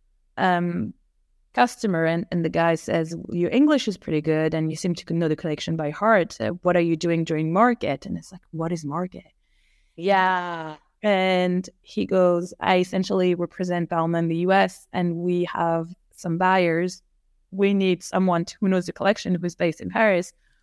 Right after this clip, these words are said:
Speaker 1: to sell the collection to them." And I was like, "Oh my God, this seems, this, this is, like, the opportunity of my entire lifetime."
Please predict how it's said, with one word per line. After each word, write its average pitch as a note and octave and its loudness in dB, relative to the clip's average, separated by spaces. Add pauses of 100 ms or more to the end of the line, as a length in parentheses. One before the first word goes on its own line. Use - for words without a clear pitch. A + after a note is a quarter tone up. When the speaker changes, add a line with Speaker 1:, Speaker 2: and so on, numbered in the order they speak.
(200)
Speaker 1:
to A#3+ -4
sell G#3+ 2
the G#3 -2
collection A#3 4
to F3+ -4
them." C#3 -2 (280)
And E3 0
I D#3+ 0
was D#3+ 0
like, D3+ 2
"Oh D#3 2
my D#3 0
God, D#3 -4
this - -6
seems, D#3 -4
this, D#3+ -6
this D#3+ -10
is, C#3+ -12
like, C#3 2
the - -6
opportunity D3+ -2
of D3 -2
my C3+ -4
entire D3+ 2
lifetime." C#3+ -2